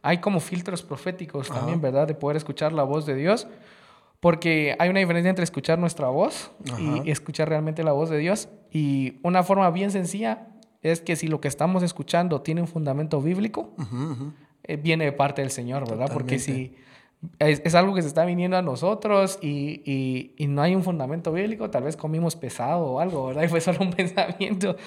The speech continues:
Speaker 1: allí. Entonces, es importante que también aprendamos a filtrar,
Speaker 2: Ajá.
Speaker 1: pero es solo pasando tiempo con Él.
Speaker 2: Solo, ajá. Otro de los consejos, ya que estábamos dando consejos
Speaker 1: Ujú.
Speaker 2: de cómo crecer en este,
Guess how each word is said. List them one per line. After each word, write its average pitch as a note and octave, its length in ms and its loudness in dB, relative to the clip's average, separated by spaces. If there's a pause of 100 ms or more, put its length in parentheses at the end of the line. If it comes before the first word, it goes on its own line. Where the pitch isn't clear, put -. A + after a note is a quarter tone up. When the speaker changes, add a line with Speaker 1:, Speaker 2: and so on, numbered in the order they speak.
(260)
Speaker 1:
allí. D3 280 2
Entonces, F#3 380 0
es D#3 140 0
importante F3 500 0
que F3+ 120 -2
también D3 340 -2 (340)
aprendamos D3+ 580 2
a D#3+ 80 2
filtrar, C3+ 640 -2
Speaker 2:
Ajá. B2 240 -6
Speaker 1:
pero D3+ 160 2
es C#3 60 -2
solo D#3+ 240 0
pasando C#3 340 -4
tiempo C3 280 -12
con G#2+ 160 -12
Él. G#2+ 80 -14 (160)
Speaker 2:
Solo, C3 360 -10
ajá. B2 260 -14 (1200)
Otro G3 340 2
de F#3 80 4
los D3+ 160 0
consejos, D#3+ 540 -2
ya D#3+ 100 -4
que D3+ 80 -10
estábamos D3 300 0
dando D3+ 120 0
consejos C#3 260 -2
Speaker 1:
Ujú. D3 80 0
Speaker 2:
de B2+ 60 -6
cómo C3+ 220 -4
crecer B2+ 260 -6
en C3+ 80 -2
este, D3+ 320 -4